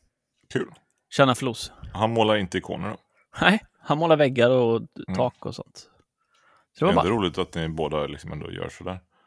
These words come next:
Speaker 2: Det är ändå kul.
Speaker 1: Jag vill, eh, berätta en sak.
Speaker 2: Berätta en sak.
Speaker 1: De har numera släppt på Anchor att man kan, eh, stoppa in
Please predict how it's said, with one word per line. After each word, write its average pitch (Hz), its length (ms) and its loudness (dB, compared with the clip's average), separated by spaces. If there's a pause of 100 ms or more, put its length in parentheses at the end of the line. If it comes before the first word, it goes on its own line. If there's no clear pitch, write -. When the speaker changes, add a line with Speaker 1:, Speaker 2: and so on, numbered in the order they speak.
(240)
Speaker 2:
Det 123 60 -4
är 135 60 4
ändå 120 140 -2
kul. - 240 -6 (400)
Speaker 1:
Jag 85 160 -4
vill, 110 220 2
eh, 110 560 0
berätta 110 300 -2
en 139 60 -4
sak. - 240 -12 (540)
Speaker 2:
Berätta 180 300 0
en 107 60 -2
sak. - 280 -10 (1080)
Speaker 1:
De 113 120 -2
har 117 80 4
numera 117 280 0
släppt - 540 -6
på 87 360 -2 (320)
Anchor 104 440 -8 (360)
att - 200 -14
man 87 220 -6
kan, 85 420 -6
eh, 85 200 -8
stoppa 90 420 -10
in 80 300 -10